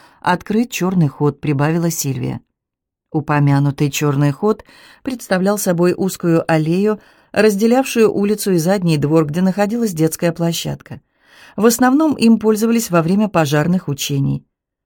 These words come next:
Сколько Грейс могла припомнить, в качестве запасного выхода ее раньше не использовали.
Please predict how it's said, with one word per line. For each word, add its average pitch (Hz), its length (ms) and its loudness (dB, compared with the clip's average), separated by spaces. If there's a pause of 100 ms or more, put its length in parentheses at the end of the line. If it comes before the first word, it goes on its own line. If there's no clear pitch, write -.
Сколько 208 420 0
Грейс 202 360 0
могла 196 340 2
припомнить, 254 640 0 (280)
в - 80 -20
качестве 233 640 0
запасного 202 760 0
выхода 269 560 2 (280)
ее 233 300 2
раньше 247 320 2
не 247 160 4
использовали. 135 720 -4